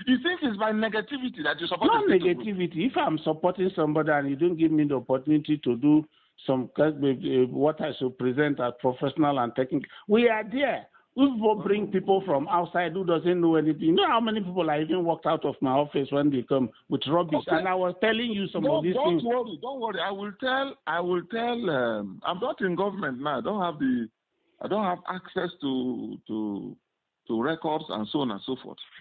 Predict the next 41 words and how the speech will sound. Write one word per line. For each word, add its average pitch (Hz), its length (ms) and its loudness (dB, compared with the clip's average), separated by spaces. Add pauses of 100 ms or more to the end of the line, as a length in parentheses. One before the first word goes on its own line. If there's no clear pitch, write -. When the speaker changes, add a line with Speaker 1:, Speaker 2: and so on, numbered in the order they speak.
(600)
Speaker 1:
You 202 200 6 (140)
say 269 180 2
that 170 260 -2
Silva, 196 540 -4 (500)
Silva 208 440 -2
sent, 185 220 -4 (100)
spent, 190 280 -2 (300)
or 156 160 -4
Silva 190 300 0
borrowed 185 320 2
only 180 300 -6
fifty 180 240 -8
billion. 143 400 -4
That 180 180 -4
was 139 160 -4
the 131 60 -8
indebtedness 156 580 -4
of 113 140 -6
the 113 60 -8
state, 123 240 -8
Akene. 104 460 -6 (140)
Speaker 2:
The 160 240 4
records 202 500 0 (300)
that 117 220 0 (140)
I 117 200 0 (160)
saw, 131 240 2 (180)
that 123 200 -2
is 127 160 -16
what 123 200 0
I'm 98 180 -2 (120)
saying. 107 320 -2
I'm 110 240 -4
not 139 240 -4
there 127 220 2
to 117 140 -6
who 120 280 -2
borrowed 113 320 0
what. 101 240 0 (880)
But 110 220 -2
the 110 100 0
records 135 480 0